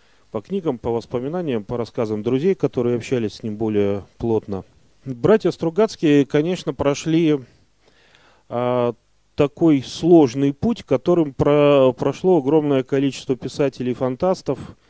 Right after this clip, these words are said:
Да, наверное, не только фантастов, как в нашей стране, так и, э, по всему соцлагерю. У нас недавно был юбилей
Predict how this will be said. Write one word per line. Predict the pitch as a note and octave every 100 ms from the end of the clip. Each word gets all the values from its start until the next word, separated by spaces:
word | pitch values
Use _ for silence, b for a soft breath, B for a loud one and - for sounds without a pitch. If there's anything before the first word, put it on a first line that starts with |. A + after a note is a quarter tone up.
| b b b -
Да, | F3
наверное, | D#3 C#3+ C3+
не | B2+
только | - G#2 G#2
фантастов, | - A2+ A#2 G#2+ - -
как | B2+ -
в |
нашей | F#3+ E3+ C#3+
стране, | - C3 C3 A#2+
так | A2 C3+ -
и, | A#2+ B2 B2 A#2 A2 G2+ b b b b b b -
э, | A2+ A2+ A2+ A2
по | B2+
всему | A2+ C#3+ C#3 A#2+
соцлагерю. | C3 A#2 - - - B2 C3+ A#2+ F#2 F#2+ F2+ F2+ - - B B B B B
У | C3
нас | C3+ -
недавно | C#3 C#3 B2+
был | A#2+ C3 B2 A2+ B B B
юбилей | A#2+ B2 C#3 C#3 C#3 C3 A2+